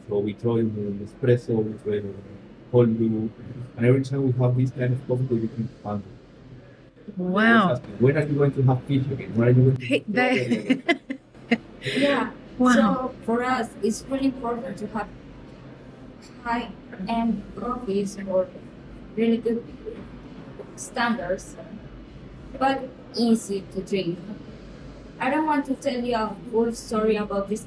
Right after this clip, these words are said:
Speaker 3: cup for you to enjoy. You just need to drink it.
Speaker 2: The coffee should tell the story.
Speaker 3: Exactly. You like what you like. I can't tell you what you should. So basically,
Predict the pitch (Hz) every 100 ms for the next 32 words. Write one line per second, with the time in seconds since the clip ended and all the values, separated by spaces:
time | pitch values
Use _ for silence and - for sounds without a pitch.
0 | 196 208 190 - - - - 202 208 202
1 | 214 202 196 202 202 - - - - -
2 | 208 220 214 220 226 - 220 - - -
3 | - - 262 - 202 202 - - - -
4 | - - - - - 262 254 240 233 233
5 | 214 208 214 185 156 151 - - - -
6 | _ _ - - 269 220 202 - - 226
7 | 240 262 285 - - - 226 220 226 226
8 | 233 240 - - - - - 208 202 -
9 | 269 262 269 - 202 226 226 214 185 190
10 | 185 196 196 - 208 220 220 - 240 247
11 | 208 180 185 - - - - - - -
12 | - - - - - - - 214 208 202
13 | 190 220 233 - 254 254 226